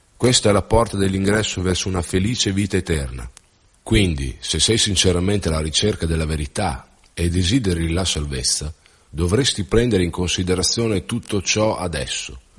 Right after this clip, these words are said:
prima che sia troppo tardi, prima che giunga la morte. Potrebbe giungere presto,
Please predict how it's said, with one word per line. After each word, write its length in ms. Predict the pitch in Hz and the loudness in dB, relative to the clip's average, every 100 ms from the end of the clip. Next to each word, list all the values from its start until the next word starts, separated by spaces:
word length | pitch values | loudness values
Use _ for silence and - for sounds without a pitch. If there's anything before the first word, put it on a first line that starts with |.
| - _ | -20 _
prima 340 | _ 123 143 110 | _ 4 6 2
che 100 | 98 | 0
sia 220 | - 113 | 0 -2
troppo 360 | - 95 - - | 0 -2 0 0
tardi, 500 | 85 71 65 60 - - _ _ _ | 0 -2 -6 -10 -12 -14 _ _ _
prima 400 | 107 120 143 117 | 4 4 4 2
che 120 | 104 | 0
giunga 340 | 87 110 101 | -2 -2 0
la 60 | 92 | 0
morte. 540 | 82 69 64 - - - _ _ _ _ | 0 -4 -6 -10 -14 -16 _ _ _ _
Potrebbe 460 | 87 - 131 117 | -4 2 2 2
giungere 400 | 98 120 107 101 | 0 0 0 0
presto, 540 | - 104 73 - - | 2 2 2 -6 -10